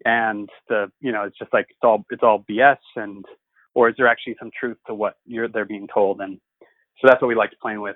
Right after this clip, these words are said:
And, um, it became really fun to kind of, you know, see each room as, like, a different, um,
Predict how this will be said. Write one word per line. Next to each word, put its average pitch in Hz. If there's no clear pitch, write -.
And, 101
um, 104
it 117
became 139
really 139
fun 131
to 110
kind 123
of, 104
you 143
know, 110
see 139
each 131
room 131
as, 104
like, 110
a 127
different, 113
um, 107